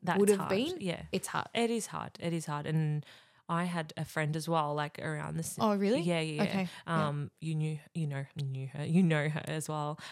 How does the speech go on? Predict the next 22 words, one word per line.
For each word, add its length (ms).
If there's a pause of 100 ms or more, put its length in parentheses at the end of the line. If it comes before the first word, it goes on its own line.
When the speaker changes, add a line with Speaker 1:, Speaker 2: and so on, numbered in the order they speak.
Speaker 2:
Oh, 60 (200)
okay. 80
Speaker 1:
Um, 240 (100)
I 100
won't 340
say 240
Speaker 2:
Yeah, 80
yeah, 160
no, 140
no, 100
no. 100
Speaker 1:
names, 280
um, 400
but, 180
like, 320
yeah, 280
it 140
was 120
the 100
same 300
thing. 500 (380)
Um, 420